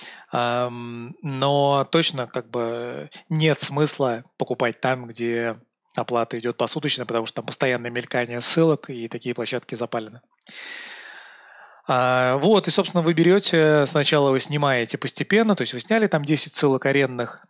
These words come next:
да, у которых, как уже сказал, больше всего исходящих, э,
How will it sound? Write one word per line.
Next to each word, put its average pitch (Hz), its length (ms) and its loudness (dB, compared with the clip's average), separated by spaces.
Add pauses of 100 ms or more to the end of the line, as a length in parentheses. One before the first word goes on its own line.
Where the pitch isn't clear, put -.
(100)
да, 123 160 -4
у 123 80 -4
которых, 123 400 0
как - 140 -10
уже 120 120 0
сказал, 120 360 -2
больше 120 300 0
всего 123 460 -2 (280)
исходящих, 120 760 -2
э, 127 420 -2